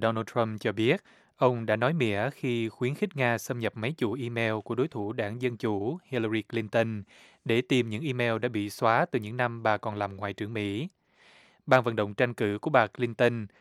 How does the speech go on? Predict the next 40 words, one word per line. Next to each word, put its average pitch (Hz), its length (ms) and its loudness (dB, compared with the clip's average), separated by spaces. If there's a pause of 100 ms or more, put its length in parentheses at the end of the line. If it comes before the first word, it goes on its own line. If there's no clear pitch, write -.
(240)
và 120 300 4
những 113 180 -6
chuyên 139 160 -2
gia 123 120 4
an 120 160 -2
ninh 113 160 -4
quốc 160 220 -6
gia 117 320 4
đã 104 140 -4
lên 120 160 -2
án 120 200 -6
ông 123 200 -8
Trump 113 400 2 (420)
vì 120 440 2
hôm 127 220 -6
thứ 160 100 -2
Tư, 123 320 6 (340)
ông 127 140 -2
ta 117 280 6
lên 113 180 -2
tiếng 117 280 0
xúi 165 200 -2
giục 131 200 -2
Moscow 113 600 2
thực 107 160 -8
hiện 107 240 -6
điều 110 240 4
mà 104 120 -6
họ 104 120 -2
nói 113 400 2 (300)
là 117 160 4
hoạt 107 180 0
động 104 300 -4
gián 113 200 -2
điệp 117 180 -2
mạng 104 340 -2
nhắm 110 200 -4
vào 165 100 -2
bà 113 140 -2
Clinton 110 580 0